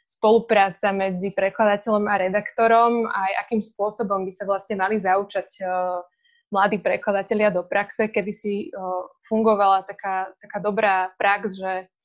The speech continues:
mladí prekladatelia sa vlastne zaučali v kamenných reda-, redakciách vydavateľstiev a takisto mladí redaktori sa zaučali od starších redaktorov. Dnes už sa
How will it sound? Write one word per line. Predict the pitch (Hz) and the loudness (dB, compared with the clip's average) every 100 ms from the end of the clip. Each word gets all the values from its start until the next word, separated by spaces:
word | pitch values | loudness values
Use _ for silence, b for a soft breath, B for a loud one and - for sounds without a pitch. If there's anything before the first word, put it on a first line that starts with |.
| b b b - 196 185 185 | b b b -6 -4 -2 -4
mladí | 185 190 208 208 | -4 -2 -2 -2
prekladatelia | 208 202 214 202 190 208 196 | -4 -4 -2 -4 -2 -2 0
sa | 185 202 | -2 -4
vlastne | 190 190 208 | -4 -6 -6
zaučali | 185 202 220 202 185 | 0 0 -2 -8 -12
v | - 196 | -12 -10
kamenných | 196 196 190 185 | -8 -10 -10 -8
reda-, | 190 196 - 196 190 | -6 -6 -8 -8 -6
redakciách | 196 208 - 202 | -4 -6 -6 -8
vydavateľstiev | 196 185 202 196 - 202 - 214 | -8 -6 -4 -6 -6 -8 -4 -2
a | 202 | -2
takisto | 196 190 - 202 | -2 -8 -12 -6
mladí | 190 202 208 | -2 0 0
redaktori | 190 208 202 208 196 | 0 -2 -4 -8 -10
sa | - 190 | -8 -8
zaučali | 185 185 202 - 190 | -6 -10 -12 -14 -12
od | 185 | -12
starších | - 185 185 - 208 | -10 -8 -6 -6 -6
redaktorov. | 208 202 220 - 240 247 233 | -4 -4 -4 0 2 2 2
Dnes | 214 214 | 0 -2
už | 220 220 | -4 -10
sa | - 220 208 | 0 2 2